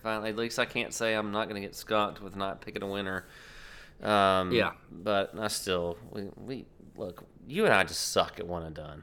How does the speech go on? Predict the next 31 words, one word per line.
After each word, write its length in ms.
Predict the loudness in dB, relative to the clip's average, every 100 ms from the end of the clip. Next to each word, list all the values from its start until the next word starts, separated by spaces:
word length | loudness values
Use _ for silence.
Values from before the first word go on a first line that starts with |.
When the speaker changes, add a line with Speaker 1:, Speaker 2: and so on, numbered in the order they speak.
| -10
Speaker 1:
But 340 | 0 0 2 -2
at 80 |
least 340 | 0 0 -2 -4
if 140 | -4
you 80 | 6
listened 300 | 8 8 4
to 60 | 4
me 80 | 8
last 280 | 10 8
week, 280 | 6 2 2
you 100 | 4
got 240 | 8 8 8
one. 280 | 2 0 -4 -2
Thank, 220 | 0 0 -2
you're 160 | 0
welcome. 400 | 6 6 6 -2 -6 -18 -20 -20 -20 -20 -20 -20 -20 -8
Speaker 2:
Yeah. 300 | 2 4 4 -2 -20 -20 -20 -20 -4
Um, 520 | 4 8 10 10 8 8
all 80 |
right, 200 | 10 8 6
I 300 | 6 8 8
am 140 | 6
gonna 100 | 6
make 160 | 6 4
this 140 | 2
short 240 | 2 2 2
and 60 |
sweet. 300 | 0 2 2
I'm 100 | 2
taking 240 | -2 -2 -2
Kisner. 500 | 0 0 2 -2